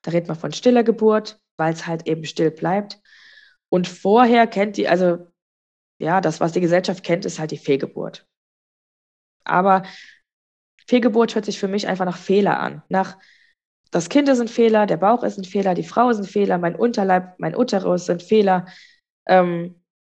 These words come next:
Fehler im System. Und Fehler finde ich einfach kein schönes Wort. Und deswegen finde ich kleine Geburt einfach viel schöner und viel passender, weil's eben das auch ist, aus meiner Erfahrung.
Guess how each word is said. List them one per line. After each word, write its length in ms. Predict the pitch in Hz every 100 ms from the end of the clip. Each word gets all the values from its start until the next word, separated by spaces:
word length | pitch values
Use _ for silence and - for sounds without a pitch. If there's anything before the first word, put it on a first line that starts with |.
| _ _ _ _ _ _ _ _
Fehler 240 | - 226 185
im 80 |
System. 540 | 202 220 - 226 220 214
Und 340 | 196 208 - -
Fehler 400 | 254 247 233 -
finde 220 | - 226
ich 80 | -
einfach 200 | 202 196
kein 160 | 202
schönes 320 | 180 196 190 208
Wort. 180 | 208
Und 380 | 190 185 - -
deswegen 560 | 202 196 190 185 185 -
finde 160 | 196
ich 160 | 180 -
kleine 260 | 208 247 240
Geburt 300 | 185 190 180
einfach 220 | 170 165
viel 180 | - 196
schöner 300 | - 196 165
und 80 |
viel 100 | 165
passender, 560 | 175 175 170 160 151 - _ - _ -
weil's 300 | 196 220 -
eben 240 | 214 196
das 180 | 190 180
auch 140 | 185 185
ist, 180 | 185
aus 220 | 147 - -
meiner 160 | 151
Erfahrung. 520 | 151 - 160 160 160